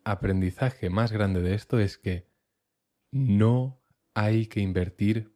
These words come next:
por emociones. Si sientes fomo, si sientes que tienes que comprar porque esto se va a ir a la luna, entonces significa que no tienes que comprar.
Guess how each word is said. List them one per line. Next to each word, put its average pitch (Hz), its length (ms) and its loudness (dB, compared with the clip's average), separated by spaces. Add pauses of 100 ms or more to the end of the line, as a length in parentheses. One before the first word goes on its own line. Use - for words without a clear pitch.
(140)
por 92 160 -2
emociones. 90 800 -4 (960)
Si - 160 -14
sientes 131 420 0
fomo, 101 560 -2 (680)
si - 180 -12
sientes 143 340 -4
que - 80 -8
tienes 127 220 0
que 117 100 -4
comprar 101 400 -4
porque 98 300 -6
esto 98 300 -6
se - 160 -10
va 98 80 -2
a 101 80 0
ir 101 100 -2
a 98 60 -2
la 92 100 -2
luna, 95 480 -2 (1040)
entonces 104 460 -4
significa 113 500 -2
que 90 160 -4
no 92 200 0
tienes 95 200 -4
que 92 100 -8
comprar. 90 440 -8